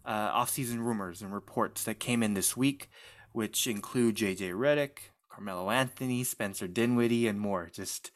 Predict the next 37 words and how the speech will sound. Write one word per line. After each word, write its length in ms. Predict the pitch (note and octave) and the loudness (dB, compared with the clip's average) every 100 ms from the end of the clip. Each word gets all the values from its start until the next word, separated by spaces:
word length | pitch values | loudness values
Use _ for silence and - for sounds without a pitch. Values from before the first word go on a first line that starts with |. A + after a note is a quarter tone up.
| - - - _ _ _ _ _ _ | -20 -20 -20 _ _ _ _ _ _
you 120 | C#3+ | -2
know, 280 | G#2+ F#2+ F#2 - | 2 2 0 -6
far 460 | - - B2 A#2+ A#2 | -14 0 4 6 6
left, 340 | A2+ A#2+ B2 | 4 4 2
far 260 | - A#2 A#2 | 4 4 4
right, 380 | G#2 A#2 A#2+ B2 | 2 2 0 -4
<laughs> 0 | |
wherever 500 | A2 - D#3+ F#3+ F#3+ C4+ B3 D3 | -4 0 2 2 0 -2 -4 2
all 140 | C#3+ | 2
these 260 | - D#3 C3+ | 4 2 2
rumors 300 | C#3 B2 A2+ | 0 0 -4
are 60 | |
coming. 300 | - C3 A2 | -4 -4 -4
We're 100 | A#2 | -4
gonna 120 | D3 | -6
talk 220 | D3+ E3+ D#3 | 0 0 2
about 240 | A#2 G#2 | -2 -4
it, 100 | G#2+ - - | -6 -10 -8
give 140 | B2+ | -4
them 80 | C3+ | -2
the 80 | A2+ | 0
benefit 300 | A2+ A2+ A2 | 0 -2 -6
of 60 | G#2+ | -8
the 80 | |
doubt. 240 | G2 F#2+ - - - - - - _ - | -6 -6 -6 -14 -14 -14 -16 -20 _ 2
Um, 500 | A#2+ A#2 A2+ G#2+ G2+ _ | 6 6 4 0 -8 _
so 160 | - | -2
yeah, 380 | F#3 C4+ E3 F2 - _ _ - | 0 4 2 2 -8 _ _ -12
Medina, 560 | A2+ A#2+ B2 C#3 E3+ | -2 0 2 2 -2
John 200 | - A#2 | -6 -4
Webb, 160 | A2 A2+ | -2 -2
McKay. 320 | G2+ A#2 C#3+ - - - - _ _ _ _ _ | -4 -6 -6 -10 -20 -20 -20 _ _ _ _ _
Um, 440 | A#2+ A#2 G#2+ G#2 - _ | 2 2 2 -2 -10 _
like 140 | A#2 | -2
I 80 | B2 | -2
said, 320 | - D3 C3+ - _ _ _ _ _ _ _ _ - | 4 4 4 -4 _ _ _ _ _ _ _ _ -2
uh, 380 | A2+ G#2 G2+ | 0 2 0